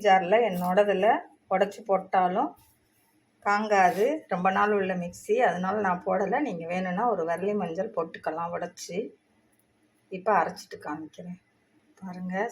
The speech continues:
செம்ம வாசத்தோட சூப்பரா இருக்கு. இன்னும் கொஞ்சம் நைஸா அரைக்கலாம். பாருங்க, சூப்பரான சாம்பார் தூள் அரைச்சாச்சு. இது நல்ல கமகமன்னு வாசத்தோட இருக்கு.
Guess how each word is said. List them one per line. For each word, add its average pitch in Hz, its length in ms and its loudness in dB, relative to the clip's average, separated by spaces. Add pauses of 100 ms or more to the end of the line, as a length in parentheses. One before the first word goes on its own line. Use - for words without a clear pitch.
செம்ம 185 360 -6
வாசத்தோட 196 640 -4
சூப்பரா 190 460 -4
இருக்கு. 254 260 -10 (480)
இன்னும் 196 260 -4
கொஞ்சம் 175 260 -6
நைஸா 180 400 -4
அரைக்கலாம். 165 460 -10 (440)
பாருங்க, 196 420 -4 (100)
சூப்பரான 202 760 -6 (120)
சாம்பார் 208 540 -4
தூள் 277 180 -4 (400)
அரைச்சாச்சு. 208 640 -4 (1200)
இது 202 100 2 (100)
நல்ல 202 200 2 (140)
கமகமன்னு 202 580 -2
வாசத்தோட 202 640 -2
இருக்கு. 247 240 -8